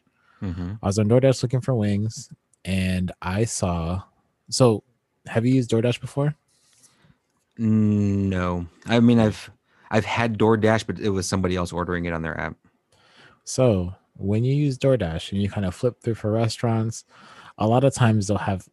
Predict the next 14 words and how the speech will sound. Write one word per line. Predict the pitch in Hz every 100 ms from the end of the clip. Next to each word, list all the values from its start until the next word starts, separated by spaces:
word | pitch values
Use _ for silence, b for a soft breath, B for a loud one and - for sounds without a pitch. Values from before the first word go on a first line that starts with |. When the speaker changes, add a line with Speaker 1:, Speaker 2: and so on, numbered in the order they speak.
| -
Speaker 2:
uh, | 90 90 85
some | - 101
type | - 98
of | 92 85 85 85
thumbnail | - 120 117 117 113 117 110
or | 87
picture. | - 107 - 113 110 113 _ -
Like, | 90
"I'm | 90
gonna | 95
search | 90 90 -
wings | 87 82
right | 80 71
now." | 73 73 -